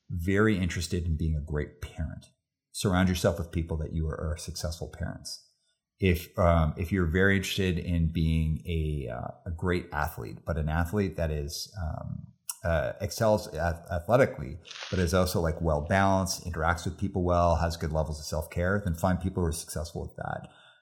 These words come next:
You should always know what you wanna be successful in,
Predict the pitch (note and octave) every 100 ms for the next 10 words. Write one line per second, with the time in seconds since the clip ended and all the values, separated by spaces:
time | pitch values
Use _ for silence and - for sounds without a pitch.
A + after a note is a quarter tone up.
0 | _ - G2+ A#2 - G2 C#3 D#3+ G#2 F#2+
1 | F#2 F2+ - E2+ D#2+ F2+ - F2+ F#2 E2+
2 | D#2+ D2+ D#2 D2+ - - - G#2+ A2 C3